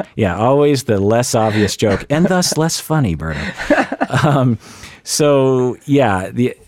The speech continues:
Speaker 2: the algorithm is, and I love that one woman saying, she says, uh, 'cause she was, like, a mathematician or something, and she said that algorithms are opinions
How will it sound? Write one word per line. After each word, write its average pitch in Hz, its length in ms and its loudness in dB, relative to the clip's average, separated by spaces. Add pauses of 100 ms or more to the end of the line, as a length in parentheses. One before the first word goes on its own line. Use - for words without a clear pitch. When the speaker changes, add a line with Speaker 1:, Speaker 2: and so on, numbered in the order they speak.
Speaker 2:
the 120 640 0
algorithm 123 1040 2
is, 104 640 2 (240)
and 117 120 0
I 113 160 2 (100)
love 127 320 0
that 107 200 0
one 104 440 0
woman 92 540 -2
saying, 90 540 -2 (920)
she - 180 -4
says, 95 400 -2
uh, 85 560 -4
'cause 101 120 -6
she 107 120 -4
was, 95 140 -2
like, 87 160 -4
a 85 80 -6
mathematician 85 680 -6
or 82 60 -4
something, 85 360 -6
and 82 120 -6
she 95 140 -8
said 87 320 -6
that 87 220 -8
algorithms 113 760 0
are 95 160 -2
opinions 90 920 -2